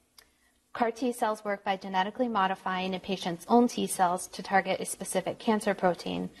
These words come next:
ultimately leading to that cancer cell's destruction. It's termed a living therapy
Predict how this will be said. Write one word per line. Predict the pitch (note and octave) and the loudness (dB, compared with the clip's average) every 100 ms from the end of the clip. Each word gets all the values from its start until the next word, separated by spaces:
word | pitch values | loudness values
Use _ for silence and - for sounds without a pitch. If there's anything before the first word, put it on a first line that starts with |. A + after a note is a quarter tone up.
| - - - | -20 0 10
ultimately | A3 A3 A#3+ A3+ G#3 | 10 10 2 2 0
leading | G3 G3 F#3+ F3+ F#3 | -2 -4 -4 -6 -6
to | G3+ | 0
that | F#3 - | 0 0
cancer | G3 F3+ F#3+ | -6 -12 -12
cell's | - F3 F3 - | -8 -8 -8 -12
destruction. | - - F#3 - E3+ E3+ - _ _ _ _ _ | -10 -6 -6 -6 -8 -8 -12 _ _ _ _ _
It's | G#3+ A3 | 2 2
termed | - A#3 B3 C#4 | 0 0 0 0
a | |
living | A#3 A3+ G#3+ G3+ | 0 -2 -4 -8
therapy | G#3+ G3 G3 F#3 F3+ | -6 -6 -6 -10 -8